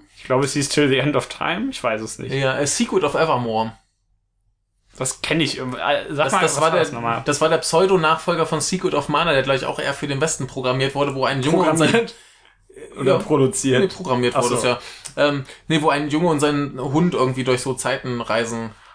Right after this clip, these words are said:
Speaker 1: Oh geil, ein Junge und sein Hund.
Speaker 2: Das, das war schon ganz cool. Hat halt das gleiche Kampfsystem wie Secret of Mana, so in Echtzeit mit diesen
Speaker 1: Ja.
Speaker 2: Ringmenüs und so weiter und konntest halt zwischen den Figuren wechseln, Hund und Junge.
Speaker 1: Ja.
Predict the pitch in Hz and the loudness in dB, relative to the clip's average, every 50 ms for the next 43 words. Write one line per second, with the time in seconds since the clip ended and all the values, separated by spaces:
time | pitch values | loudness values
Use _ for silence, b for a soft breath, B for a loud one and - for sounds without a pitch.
0 | B B - - 92 - 104 104 104 107 110 113 117 127 123 110 - 107 104 117 | B B -10 -10 -6 -4 -2 0 0 0 -2 -2 -2 -2 -4 -2 -2 -2 -2 -2
1 | 127 120 104 104 110 - - _ _ - 151 143 - 156 147 - 175 180 - - | -2 -4 -4 -4 -8 -10 -12 _ _ -2 -2 0 0 -2 0 0 0 0 0 0
2 | 175 160 151 - - 175 139 139 151 156 160 160 160 - 175 170 170 175 - - | 0 -2 -2 0 0 0 2 2 2 0 0 0 -2 0 0 0 0 -2 -2 -2
3 | 185 208 - 247 220 - - 214 214 196 185 - - 196 185 185 185 151 - - | -4 -4 -4 -4 -4 -4 -4 -4 -4 -4 -4 -4 -2 -2 -2 -2 -2 -2 -2 0
4 | 143 170 208 247 233 185 180 170 165 - 185 185 - - - 202 190 - 180 175 | -2 -2 0 -2 -2 -2 -2 -2 -2 -2 -4 -6 -4 -2 -2 -2 0 -2 -2 -4
5 | 170 175 127 131 143 151 143 135 117 156 160 185 202 208 202 202 196 202 208 202 | -2 -2 0 2 2 2 2 0 -2 0 0 0 2 2 2 2 2 0 -2 -4
6 | 208 175 165 180 180 180 180 175 160 - 170 160 156 - 151 143 - 160 147 151 | -6 -4 -2 0 2 2 2 0 -2 -6 -6 -6 -4 -4 -4 -4 -4 -6 -6 -4
7 | 151 147 - 165 151 143 151 147 135 123 - - 147 139 139 143 139 131 127 131 | -6 -6 -6 -6 -4 -2 -2 -2 -2 -4 -6 -6 -6 -6 -6 -6 -6 -6 -4 -2
8 | 131 131 123 123 127 127 135 135 120 110 117 | -2 -2 -2 0 0 2 2 2 0 -2 -6